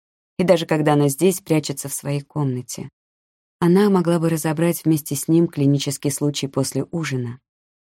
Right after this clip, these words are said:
Могла бы доставить отцу удовольствие вместо того, чтобы отговариваться тем, что ей нужно слишком много учить к экзамену. Что бы он ни утверждал за ужином,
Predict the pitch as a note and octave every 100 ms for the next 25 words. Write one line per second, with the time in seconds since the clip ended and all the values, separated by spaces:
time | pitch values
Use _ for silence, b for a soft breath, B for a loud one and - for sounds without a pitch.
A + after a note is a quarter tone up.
0 | _ - F3 F3 E3 D#3 D#3 - E3 D3+
1 | D3 D3 E3+ D#3+ C#3+ C3+ D#3 D3+ - C3+
2 | C3 C#3+ C#3+ C3+ C3+ C#3 D3 - B2+ C3
3 | B2 C3 B2+ D3 D3 B2+ - - - -
4 | D3+ D3+ - b - - F#3 D3 D3+ C#3+
5 | C#3 D3 - C3 C3 C3+ B2+ A#2+ C#3 C#3
6 | - A#2 B2 C3 A#2+ - - _ _ _
7 | _ _ _ _ _ - - G3 D#3+ D#3
8 | D3 C#3 C#3+ C#3+ C3+ D3 C#3+ - C3 E3
9 | E3+ C3 A#2+